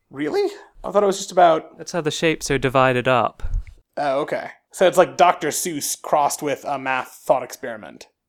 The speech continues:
Speaker 2: Yeah. Also, I'd like to see just any fiction that's set in geometry problems.
Speaker 1: The Wizard of the Pythagorean Theorem, the Count of Goldbach's Conjecture.
Speaker 2: Maybe a universe where instead of science fiction, they have math fiction.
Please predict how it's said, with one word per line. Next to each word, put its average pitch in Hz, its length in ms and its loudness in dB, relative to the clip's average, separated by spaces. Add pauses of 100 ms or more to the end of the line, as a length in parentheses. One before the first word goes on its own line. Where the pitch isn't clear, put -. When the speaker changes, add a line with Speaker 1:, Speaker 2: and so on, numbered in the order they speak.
Speaker 2:
Yeah. 185 300 0 (380)
Also, 190 260 -4
I'd 135 60 -4
like 156 140 -2
to - 80 -16
see - 120 -6
just - 260 -6 (120)
any 139 200 -4
fiction 120 600 -8 (120)
that's - 340 -12 (100)
set - 340 -2
in 113 200 -6
geometry 110 600 -6
problems. 120 720 -6 (460)
Speaker 1:
The 170 100 4
Wizard 160 320 0
of 143 80 -6
the 151 80 -8
Pythagorean 139 760 -6
Theorem, 135 580 -6 (320)
the 147 80 -6
Count 156 300 -6
of 127 160 -10
Goldbach's 139 480 -4
Conjecture. 143 720 -6 (760)
Speaker 2:
Maybe 175 220 -2
a - 20 2
universe 156 420 -2
where 143 80 -2
instead 131 300 -2
of - 160 -8
science 120 420 -4
fiction, - 400 -6
they 113 100 -4
have 107 140 -6
math 110 360 -6
fiction. 127 560 -8